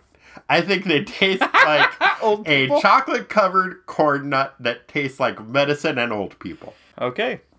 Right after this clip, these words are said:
Speaker 2: Well, only one way to <laughs> solve this.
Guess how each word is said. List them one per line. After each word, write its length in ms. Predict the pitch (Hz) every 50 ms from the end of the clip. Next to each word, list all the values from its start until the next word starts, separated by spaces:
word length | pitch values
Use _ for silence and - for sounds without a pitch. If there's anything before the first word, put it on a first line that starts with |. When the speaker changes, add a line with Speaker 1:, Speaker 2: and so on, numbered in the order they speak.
| _ -
Speaker 2:
Well, 240 | - 120 180 214 - _ _ _ _ _ -
only 160 | 117 113 113
one 220 | 113 113 131 143 139
way 160 | 143 160 160
to 420 | 247 - - - 190 175 175 175 - _ _ _ _ -
<laughs> 280 | - _ _ _ _ _
solve 300 | - - 165 156 135 123
this. 320 | 110 - - - _ _